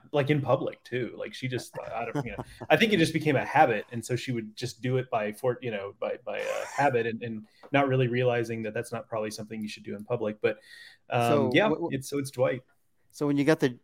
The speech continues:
Speaker 3: the Joseph Dwight Evans Healy, you knew you were really in trouble. That's your, your real
Speaker 1: <laughs>
Speaker 3: name.
Speaker 1: Yes, that's right. That's
Speaker 2: Oh my
Speaker 1: right.
Speaker 2: gosh.
Speaker 1: Yeah.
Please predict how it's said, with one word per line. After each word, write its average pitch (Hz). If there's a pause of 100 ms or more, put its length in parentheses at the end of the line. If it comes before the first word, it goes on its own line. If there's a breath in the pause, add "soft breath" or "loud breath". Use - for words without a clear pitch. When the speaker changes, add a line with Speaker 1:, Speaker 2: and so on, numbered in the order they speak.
Speaker 3:
the 127
Joseph 120
Dwight 131
Evans 123
Healy, 113
you 110
knew 123
you 120
were 113
really 113
in 95
trouble. 90
That's 120
your, 113
your 110
real 110
Speaker 1:
<laughs> -
Speaker 3:
name. 247
Speaker 1:
Yes, 202
that's 165
right. 120 (540 soft breath)
That's 127
Speaker 2:
Oh 120
my 120
Speaker 1:
right. 107
Speaker 2:
gosh. 78
Speaker 1:
Yeah. 107